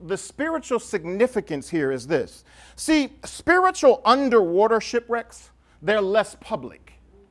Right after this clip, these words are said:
They're hidden from view. People have to search and find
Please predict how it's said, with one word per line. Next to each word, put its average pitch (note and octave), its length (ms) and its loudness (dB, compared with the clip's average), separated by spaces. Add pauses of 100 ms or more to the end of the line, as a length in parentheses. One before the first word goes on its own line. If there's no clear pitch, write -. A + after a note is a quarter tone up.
(580)
They're G#3 220 10
hidden E3+ 460 -6
from D#3 260 -10
view. E3+ 260 -10 (1000)
People A#3+ 340 6
have A#3+ 260 4
to G3 80 -4
search A#3 400 6
and E3 140 0
find F3 760 2